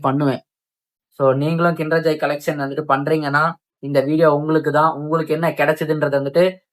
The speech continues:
மறக்காம இந்த சேனலோட கமெண்ட்ஸ்ல சொல்லுங்க. So இதே மாதிரி இன்னும் சின்ன சின்ன கண்டென்ட் வீடியோல ஆரம்பிச்சு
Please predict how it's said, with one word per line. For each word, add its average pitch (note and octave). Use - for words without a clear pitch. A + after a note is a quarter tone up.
மறக்காம C#3
இந்த C3
சேனலோட B2+
கமெண்ட்ஸ்ல C3+
சொல்லுங்க. C#3
So -
இதே C#3
மாதிரி D#3+
இன்னும் E3
சின்ன E3+
சின்ன E3
கண்டென்ட் D#3
வீடியோல D3+
ஆரம்பிச்சு D3